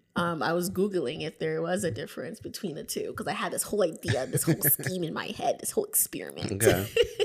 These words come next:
Speaker 1: And I'm like, "Oh, this is gonna be really fun." So I Googled it, and, um, 'cause I wanted to know, like, is there really a taste difference? And there is. Um,
Speaker 2: Mm-hmm.
Speaker 1: let me get my phone because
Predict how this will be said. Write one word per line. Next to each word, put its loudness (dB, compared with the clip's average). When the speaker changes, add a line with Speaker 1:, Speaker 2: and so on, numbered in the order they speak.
Speaker 1:
And 2
I'm -2
like, 2
"Oh, 4
this 2
is 0
gonna -2
be -4
really 4
fun." -2
So 4
I 8
Googled 6
it, 4
and, 4
um, -4
'cause 4
I 8
wanted 6
to 8
know, 6
like, 6
is 4
there 6
really 4
a 6
taste 2
difference? 0
And 4
there 6
is. -2
Um, 0
Speaker 2:
Mm-hmm. 4
Speaker 1:
let 4
me 4
get 2
my 0
phone -4
because 0